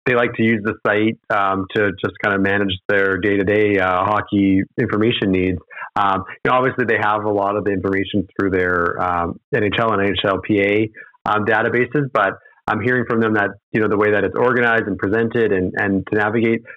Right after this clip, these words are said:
they prefer to use the site. Um, that, you know, it's super, super rewarding and, and feels good. And, um, yeah, it's been, uh, uh, you know, really kind of fun part of building the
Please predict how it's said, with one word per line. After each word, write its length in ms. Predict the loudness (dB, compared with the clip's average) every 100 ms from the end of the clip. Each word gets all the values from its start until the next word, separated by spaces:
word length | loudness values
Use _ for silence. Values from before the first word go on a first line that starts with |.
| -6
they 80 | -4
prefer 440 | -4 -2 0 2
to 20 |
use 240 | 2 2 0
the 120 | -2 0
site. 300 | 0 2 0
Um, 520 | -2 -2 0 -2 -2 -6 -20 -20 _ -4
that, 360 | 0 2 2 0
you 60 |
know, 100 | 0
it's 100 | -2 -2
super, 180 | -4 -2 -2
super 200 | 0 2
rewarding 560 | 4 4 4 2 2
and, 180 | 0 0
and 160 | -2 0
feels 240 | 0 0
good. 340 | 0 2 2
And, 300 | 2 0 0
um, 460 | 2 2 0 0 0
yeah, 160 | 0 0
it's 140 | -2 -2
been, 180 | 0 2
uh, 280 | 2 0 -2 -10 _ -6
uh, 80 | -6 -6 -2
you 60 | 2
know, 120 | 2
really 400 | 4 4 4 2
kind 180 | -2 -4
of 100 | -2
fun 360 | -2 0 0 -4
part 340 | -2 0 0
of 240 | 0 -2 -2
building 320 | -2 0
the 100 | 0